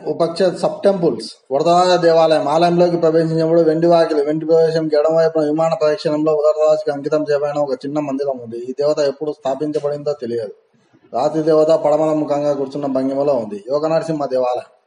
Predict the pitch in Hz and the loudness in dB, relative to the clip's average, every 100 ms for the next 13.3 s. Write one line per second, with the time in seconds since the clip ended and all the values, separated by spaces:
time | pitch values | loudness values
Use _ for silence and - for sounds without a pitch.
0 | _ _ _ 127 151 170 170 165 160 175 | _ _ _ -6 -2 0 2 2 0 -2
1 | 160 156 165 165 156 156 156 165 147 139 | -2 -2 -2 -2 0 0 0 0 -2 -4
2 | 165 160 160 147 147 151 139 135 123 123 | -4 -4 -2 -2 -2 -2 -2 -2 -2 -8
3 | 117 131 135 143 156 151 139 151 151 151 | -10 -8 -6 -2 -2 -2 -2 -2 0 -2
4 | 147 135 147 135 139 147 156 151 _ _ | -4 -2 -2 0 2 0 0 -4 _ _
5 | _ _ _ _ _ _ 143 147 156 156 | _ _ _ _ _ _ -4 0 0 2
6 | 151 151 147 151 143 147 156 147 139 156 | 2 2 4 2 4 2 2 0 0 0
7 | 156 143 147 147 139 135 135 147 143 117 | 0 -2 -4 -2 -2 -2 -2 -4 -4 -4
8 | 123 117 107 135 151 160 160 170 160 156 | -2 -4 -4 -2 0 0 -2 -2 -2 2
9 | 143 147 151 - 156 156 156 151 151 143 | 2 0 -2 -2 0 2 0 0 -2 -2
10 | _ _ _ _ _ 131 139 156 156 151 | _ _ _ _ _ -6 -2 0 2 2
11 | 147 143 139 156 151 151 151 151 147 147 | 0 -2 0 0 0 0 0 0 0 -2
12 | 143 151 139 147 147 143 143 143 151 151 | -2 -2 0 2 2 0 -2 -2 -2 -4
13 | 143 151 143 | 0 0 0